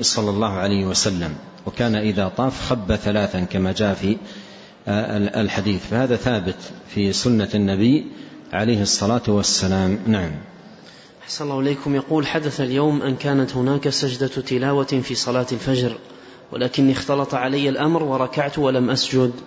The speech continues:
Speaker 2: ثم أكمل الإمام القراءة وركعت مرة أخرى، فهل صلاتي صحيحة أم يجب علي الإعادة؟
Speaker 1: لا، لا تعد الصلاة، ولعل هذا ال-، لعل هذا ال-، ال-، الجهل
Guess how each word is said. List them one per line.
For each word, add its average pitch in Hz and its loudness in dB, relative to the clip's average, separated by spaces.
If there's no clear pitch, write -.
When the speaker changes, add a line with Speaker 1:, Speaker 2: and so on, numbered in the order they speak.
Speaker 2:
ثم 165 4
أكمل 139 0
الإمام 135 4
القراءة 131 2
وركعت 131 0
مرة 135 2
أخرى، 123 0
فهل 143 0
صلاتي 131 -2
صحيحة 147 -2
أم 131 -2
يجب 131 -2
علي 123 0
الإعادة؟ 113 -2
Speaker 1:
لا، 202 2
لا 233 4
تعد 123 2
الصلاة، 110 0
ولعل 117 4
هذا 107 2
ال-، 98 2
لعل 117 4
هذا 110 2
ال-، 107 4
ال-، 107 2
الجهل 110 4